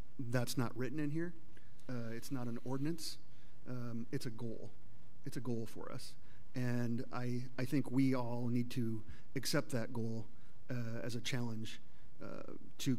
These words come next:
to com-, to do a better job of communication. And then tying it back, if you didn't feel involved in the process, I know you, I know you're always invited to the committee meetings,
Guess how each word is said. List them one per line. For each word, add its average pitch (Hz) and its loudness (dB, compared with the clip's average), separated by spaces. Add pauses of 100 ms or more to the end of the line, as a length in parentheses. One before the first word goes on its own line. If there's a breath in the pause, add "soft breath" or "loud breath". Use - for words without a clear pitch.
(160)
to 135 0
com-, 127 2
to 143 0
do 131 4
a 120 4
better 120 2
job 110 0
of 117 0
communication. 117 0 (1200 loud breath)
And 127 2
then 117 0
tying 127 0
it 117 0
back, 123 -2
if - -2
you 147 0
didn't 160 0
feel 120 0
involved 113 0
in 113 -2
the 113 -2
process, 113 -2 (1400 loud breath)
I 127 0
know 131 0
you, 120 0
I 127 0
know 135 4
you're 127 0
always 135 0
invited 117 0
to 127 0
the 123 -2
committee 120 0
meetings, 113 0